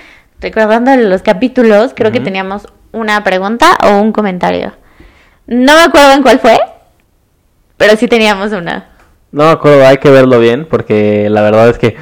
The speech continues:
Speaker 1: <laughs>
Speaker 2: ahorita no revisé. Entonces,
Speaker 1: No lo
Speaker 2: este,
Speaker 1: revisaste, yo sí lo revisé.
Speaker 2: entonces, este, pues, yo creo que lo dejamos para el próximo,
Speaker 1: Para
Speaker 2: ya
Speaker 1: el
Speaker 2: para no
Speaker 1: próximo.
Speaker 2: alargarnos
Speaker 1: Ok,
Speaker 2: tanto.
Speaker 1: perfecto.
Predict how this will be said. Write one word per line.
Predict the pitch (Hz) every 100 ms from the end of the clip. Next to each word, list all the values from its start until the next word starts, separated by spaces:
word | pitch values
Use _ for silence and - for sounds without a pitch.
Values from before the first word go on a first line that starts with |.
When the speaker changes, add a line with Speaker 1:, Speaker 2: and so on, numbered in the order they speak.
| - _
Speaker 1:
<laughs> | 339 294 - -
Speaker 2:
ahorita | 110 113 127
no | 117
revisé. | 120 113 104 117 123 269 - _ _ _ _ -
Entonces, | 123 117 233 214
Speaker 1:
No | 208
lo | 196
Speaker 2:
este, | 190 220
Speaker 1:
revisaste, | - 185
yo | 202
sí | 202
lo | 214 190
revisé. | 180 180 180 - - _ -
Speaker 2:
entonces, | 123 117 117 117
este, | 101 110
pues, | 104 107 104
yo | 117
creo | 127 123
que | 110
lo | 101
dejamos | 101 120 117
para | 104 98
el |
próximo, | 110 123 156
Speaker 1:
Para | 143
Speaker 2:
ya | 113
Speaker 1:
el |
Speaker 2:
para | 117 107
no |
Speaker 1:
próximo. | 113 113
Speaker 2:
alargarnos | 107 110 110 110 185
Speaker 1:
Ok, |
Speaker 2:
tanto. | 127 123 175 165 262
Speaker 1:
perfecto. | - 196 202 185 180